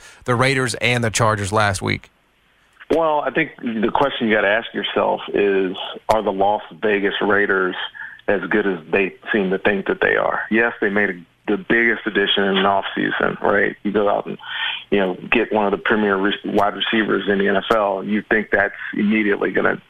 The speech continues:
Speaker 2: turn the corner. But they're also, you know, working in a new head coach.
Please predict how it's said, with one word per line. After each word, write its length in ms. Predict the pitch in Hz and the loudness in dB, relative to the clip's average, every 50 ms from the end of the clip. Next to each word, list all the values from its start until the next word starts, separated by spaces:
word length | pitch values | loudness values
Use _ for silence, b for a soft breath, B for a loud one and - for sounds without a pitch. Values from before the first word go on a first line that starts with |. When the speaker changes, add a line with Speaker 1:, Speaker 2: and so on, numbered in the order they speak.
| _ _ _ - - | _ _ _ 0 0
Speaker 2:
turn 140 | 104 104 101 | 2 2 0
the 80 | 104 | -2
corner. 420 | - - 110 117 107 104 101 95 - | -2 0 0 2 2 0 0 0 0
But 200 | - 107 107 - | 0 0 0 2
they're 140 | - 117 120 | 0 0 0
also, 340 | 135 131 - 131 110 95 - B B B B B B B B | 0 0 -2 -2 -4 -4 -6 B B B B B B B B
you 60 | 135 | 0
know, 80 | 120 | 2
working 340 | 110 110 127 127 - 143 131 | 2 2 0 0 0 0 0
in 360 | - - 117 120 127 123 117 - | 2 2 2 2 2 2 2 2
a 80 | 104 | 2
new 160 | 107 120 123 113 | 2 2 2 2
head 180 | 120 123 - - | 2 0 2 2
coach. 340 | - 127 - - - - | 2 2 2 0 0 -2